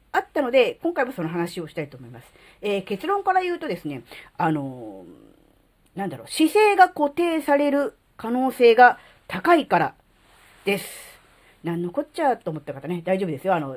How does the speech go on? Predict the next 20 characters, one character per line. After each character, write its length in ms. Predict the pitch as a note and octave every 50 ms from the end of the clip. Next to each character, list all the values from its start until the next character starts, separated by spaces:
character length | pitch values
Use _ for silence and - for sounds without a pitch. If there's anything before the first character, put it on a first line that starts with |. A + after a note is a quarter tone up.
| - - -
順 260 | E3 - A#3 C4+ C#4
を 60 | C4 B3
追 20 |
っ 40 | A#3
て 120 | A#3 - G3+
説 240 | G#3 F#3+ E3 F#3+
明 160 | F3+ F3 E3+ D#3+
し 80 | E3+
ま 100 | E3 D#3+
す。 80 | D#3 - _ - - - - - - - - _
あ 160 | - - E3+
の、 220 | D#4+ D4+ D3 -
一 60 | - - - -
人 100 | G#4+ G#4+
暮 20 |
ら 180 | A#4 A#4+ A#4+ A#4
し 80 | C#4+
で 80 | A#3 G3
ね、 260 | E3 D#3+ F3+ - - _ _ _ _ _ _ _ _ _
え 1040 | F#3 F3+ F3+ F3 E3+ E3 D#3 C#3+ C3 A#2+ G2 D#2 E2+ E2 D2+ D#2 D#2+ E2 D2 F2+ -